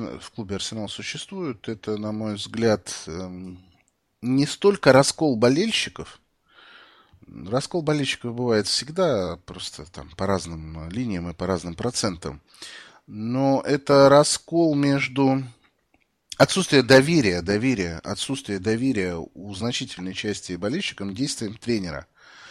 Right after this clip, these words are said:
Потому что тренер наделал столько за последние десять лет неправильного, неверного и отказывался это признать,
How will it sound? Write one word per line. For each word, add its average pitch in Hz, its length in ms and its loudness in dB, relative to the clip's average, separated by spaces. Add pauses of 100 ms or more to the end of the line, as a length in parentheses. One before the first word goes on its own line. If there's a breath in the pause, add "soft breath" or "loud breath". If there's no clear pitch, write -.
(340 soft breath)
Потому 139 320 4
что 135 600 10 (100)
тренер 156 460 4 (240)
наделал 139 580 6
столько 175 540 2
за 107 140 0
последние 104 600 -2
десять 101 460 -2
лет 113 260 0
неправильного, 113 800 6
неверного 104 640 0
и 92 40 2
отказывался 113 640 2
это 98 240 -2
признать, 131 520 -2